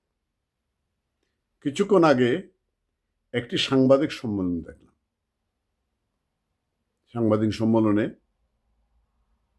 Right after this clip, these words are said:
অংশ নিয়েছেন তিনজন উপদেষ্টা, একজন স্বরাষ্ট্র উপদেষ্টা জাহাঙ্গীর আলম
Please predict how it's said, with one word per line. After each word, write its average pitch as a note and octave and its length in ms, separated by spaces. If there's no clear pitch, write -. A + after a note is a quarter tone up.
অংশ A2 280
নিয়েছেন A#2 440
তিনজন A#2+ 500
উপদেষ্টা, A#2 640
একজন G#2+ 460
স্বরাষ্ট্র A#2+ 460
উপদেষ্টা A2 500
জাহাঙ্গীর G#2+ 380
আলম A2+ 220